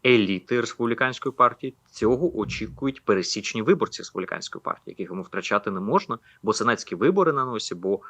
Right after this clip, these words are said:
внутрішньополітичні проблеми нарощуються, бо там, е,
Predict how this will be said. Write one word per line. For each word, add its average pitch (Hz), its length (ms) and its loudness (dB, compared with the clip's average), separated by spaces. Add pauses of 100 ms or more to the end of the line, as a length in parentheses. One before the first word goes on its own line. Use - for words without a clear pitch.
(260)
внутрішньополітичні 113 1000 0
проблеми 151 420 2
нарощуються, 123 680 -2
бо 90 120 -6
там, 92 360 2
е, 92 100 0